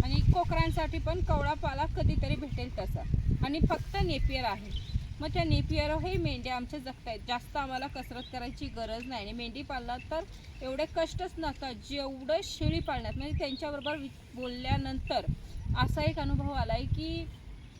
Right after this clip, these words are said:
त्यांची जी शेळी पालनात मेहनत आहे, तुमच्या इकडे आजूबाजूला जर शेळी पालनवाला असेल, भले फेल होऊ दे, फेल झालेल्याचाही नका करू, तर त्यांची जी मेहनत असते, त्यांची जी कसरत असते त्याच्यावरची,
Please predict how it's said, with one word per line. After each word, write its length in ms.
त्यांची 400
जी 220
शेळी 280
पालनात 340
मेहनत 500
आहे, 220
तुमच्या 260
इकडे 180
आजूबाजूला 640
जर 160
शेळी 280
पालनवाला 500
असेल, 200
भले 260
फेल 300
होऊ 160
दे, 200
फेल 240
झालेल्याचाही 600
नका 240
करू, 260
तर 360
त्यांची 460
जी 140
मेहनत 460
असते, 260
त्यांची 420
जी 140
कसरत 460
असते 260
त्याच्यावरची, 540